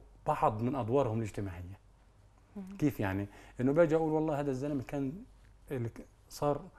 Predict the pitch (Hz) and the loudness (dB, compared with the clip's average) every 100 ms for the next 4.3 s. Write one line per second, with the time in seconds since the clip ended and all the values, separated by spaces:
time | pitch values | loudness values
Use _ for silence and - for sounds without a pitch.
0 | - - - 143 156 135 127 113 110 98 | -20 -20 -2 2 6 6 4 2 -2 -4
1 | - 101 98 92 - 170 151 139 127 127 | -4 -4 -4 -6 -6 -2 0 2 2 2
2 | 117 117 135 110 123 120 110 87 - - | 0 -2 -4 -2 0 2 2 -2 -12 -20
3 | - - 160 147 131 156 127 - 123 110 | -20 0 6 6 8 6 4 4 0 2
4 | 110 98 | 0 -2